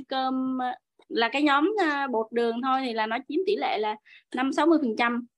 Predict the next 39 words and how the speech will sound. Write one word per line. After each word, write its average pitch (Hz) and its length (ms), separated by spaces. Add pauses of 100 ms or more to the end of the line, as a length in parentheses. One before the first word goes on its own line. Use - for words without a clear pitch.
(240)
Rồi 208 180
còn 202 180
lại 185 280
là, 202 320 (240)
à, 202 340 (720)
ờ, 196 180 (300)
phần 220 200
đạm, 196 500
rồi 202 320
phần, 214 240
ờ, 202 420
chất 294 200
béo, 269 380
rồi 240 300
rau 240 260
củ 370 180
quả. 302 460
Ý - 80 (260)
là 320 140
em, 247 200 (440)
bây 226 100
giờ 208 120
là 202 200
cái 294 200
phần 233 180
rau 254 160
củ 214 120
quả 226 260
trong 277 140
bữa 214 100
ăn 247 200
của 202 100
mình 240 160
là 208 120
mình 202 140
xếp 302 280
vô 349 120
cái, 302 340
ờ, 294 140